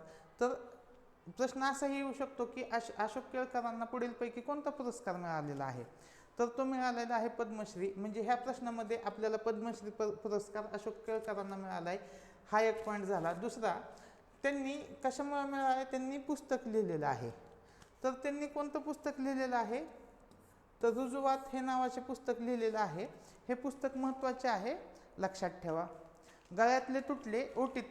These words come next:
पडले. बघा, गळ्यातली आपली सोन्याची चेन जर ओटीत पडली तर आपण काय म्हणतो की नुकसान झालं नाही, मला ती वस्तू सापडली.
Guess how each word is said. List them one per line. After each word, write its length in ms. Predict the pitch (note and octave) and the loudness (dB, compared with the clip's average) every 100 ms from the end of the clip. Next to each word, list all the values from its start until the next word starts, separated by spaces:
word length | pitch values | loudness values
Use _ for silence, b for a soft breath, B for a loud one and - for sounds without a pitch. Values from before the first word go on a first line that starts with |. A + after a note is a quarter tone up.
| - | 0
पडले. 260 | F#3+ D3+ | 2 0
बघा, 460 | D3 D#3 B3+ G#3+ F#3 | -2 2 2 2 0
गळ्यातली 520 | G3+ B3 B3+ B3 A#3+ | 4 6 6 4 4
आपली 280 | A#3+ A#3+ A3 | 4 2 -2
सोन्याची 460 | A3+ A#3+ A3+ G#3 F#3 | -2 -2 -2 -4 -2
चेन 280 | G3 G3+ | 0 2
जर 160 | G#3 A3+ | 2 4
ओटीत 260 | C4 C4 B3 | 4 2 -4
पडली 420 | - A#3+ F#3+ G#3+ B B - | 0 0 0 -4 B B -2
तर 80 | A#3 | 4
आपण 300 | C4 C4 B3+ | 4 4 0
काय 180 | B3+ B3+ | 2 2
म्हणतो 300 | B3+ A#3+ A#3+ | 0 -2 -4
की 160 | - | -2
नुकसान 520 | C4 C#4+ C#4 - C#4+ C#4+ | -2 -2 0 2 4 6
झालं 320 | B3 A3 F#3+ | 4 4 2
नाही, 180 | F#3 C4+ B B - | 0 -4 B B 0
मला 220 | B3 C#4 | 4 4
ती 140 | C#4 | 2
वस्तू 340 | C#4 C#4+ - - | 2 0 -2 0
सापडली. 600 | C#4 A#3+ - G#3+ F3+ | 4 4 4 2 2